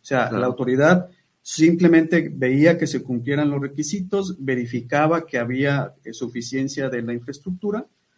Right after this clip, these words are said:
Speaker 1: y en ese sentido autorizaba, eh, y, eh, una vez que terminaran las obras de urbanización o del proyecto,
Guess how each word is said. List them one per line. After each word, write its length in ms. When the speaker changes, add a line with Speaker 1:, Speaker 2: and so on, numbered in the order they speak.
Speaker 1:
y 60
en 100
ese 180
sentido 380
autorizaba, 800
eh, 320
y, 280
eh, 100
una 220
vez 280
que 140
terminaran 640
las 180
obras 300
de 60
urbanización 800
o 180
del 160
proyecto, 600